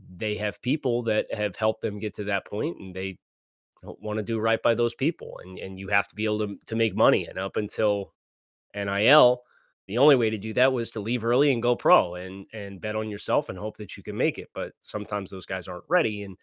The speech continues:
their financial long-term outlook changes for the worst. But, uh, that's a conversation for another day. Uh, instead, we're gonna keep moving on here.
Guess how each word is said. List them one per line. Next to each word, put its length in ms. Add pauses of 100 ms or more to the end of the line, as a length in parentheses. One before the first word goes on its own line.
(440)
their 240
financial 640
long-term 880 (120)
outlook 520 (160)
changes 400
for 160
the 80
worst. 600
But, 240
uh, 240 (840)
that's 160
a 60
conversation 540
for 140
another 220
day. 380 (500)
Uh, 440 (180)
instead, 640 (1200)
we're 100
gonna 120
keep 260
moving 280
on 180
here. 300